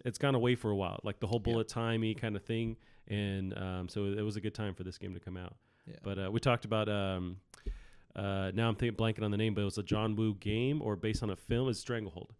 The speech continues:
Speaker 2: Oh, Stranglehold.
Speaker 1: Uh,
Speaker 2: Yeah,
Speaker 1: it
Speaker 2: yeah,
Speaker 1: just
Speaker 2: yeah.
Speaker 1: reminded me of that, just in the, the mechanics, not in the style at all, but, like, it, it made me wanna play that game or just think of how dope that game was when it came out.
Speaker 2: Yeah.
Speaker 1: Yeah, the banana will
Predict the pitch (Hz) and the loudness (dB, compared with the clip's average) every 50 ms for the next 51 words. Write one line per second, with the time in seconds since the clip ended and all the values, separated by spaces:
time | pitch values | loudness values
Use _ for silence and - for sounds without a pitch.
0 | _ - 139 131 110 - - 131 - 120 113 107 104 101 101 123 - 127 123 143 | _ 0 0 0 2 0 0 0 0 2 2 2 4 4 4 4 4 6 6 6
1 | 139 - 131 131 139 147 147 139 127 120 131 131 123 - 156 160 - 160 143 135 | 6 6 6 8 8 10 10 8 8 8 8 6 8 6 4 4 4 4 6 6
2 | 123 113 101 110 110 113 - - 139 131 120 113 110 - - 123 123 117 113 110 | 6 4 4 2 0 0 2 4 4 4 4 4 2 2 2 2 4 4 4 4
3 | 107 104 98 - - 120 110 104 98 98 95 101 104 104 92 92 95 98 95 92 | 2 2 0 0 -2 0 0 2 2 2 2 2 2 2 0 -2 -4 -4 -4 -4
4 | 90 - - _ _ - - _ _ _ _ - - 98 98 104 101 104 110 110 | -6 -8 -12 _ _ -20 -20 _ _ _ _ -6 -4 -4 -2 -2 0 2 2 4
5 | 110 104 101 92 92 - 113 104 90 87 90 - 98 98 92 92 92 87 87 87 | 4 2 0 -2 -4 -4 -4 -4 -2 -2 -4 -2 -2 -2 0 0 -2 -2 -2 -4
6 | 85 90 - - 101 90 - 90 78 92 90 87 85 82 82 - 98 92 87 - | -4 -6 -6 -8 -8 -6 -6 -6 -6 -4 -6 -6 -6 -8 -8 -6 -4 -4 -4 -6
7 | - 90 92 90 92 87 87 90 92 87 95 101 101 - - - 90 85 82 82 | -8 -10 -8 -8 -8 -6 -6 -6 -6 -8 -8 -10 -12 -12 -12 -12 -10 -10 -10 -12
8 | - _ _ _ - - 95 82 - - - - - 104 107 104 101 98 82 104 | -12 _ _ _ -14 -10 -10 -10 -10 -10 -14 -8 -2 0 0 2 0 0 0 0
9 | 98 98 98 98 95 92 90 90 90 92 95 98 | 0 2 0 0 0 0 0 -2 -2 -4 -6 -8